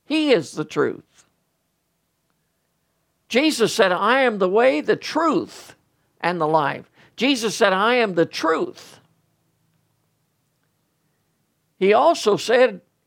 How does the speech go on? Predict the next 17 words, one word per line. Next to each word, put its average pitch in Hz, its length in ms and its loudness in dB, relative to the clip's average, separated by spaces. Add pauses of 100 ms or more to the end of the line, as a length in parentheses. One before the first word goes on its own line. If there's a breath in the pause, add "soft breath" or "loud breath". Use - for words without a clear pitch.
(360)
in 190 380 -2 (1400)
what 226 240 4
is 151 120 0
really 254 360 2
the 147 160 0
Lord's 147 340 2
Prayer, 175 380 2
I 175 80 0
think 233 200 -2
it's 170 180 0
in 156 120 -6
John 214 320 -2
chapter 208 320 -2
seventeen, 220 640 -2
if 135 160 -6
I'm 139 220 -4
correct. - 500 -6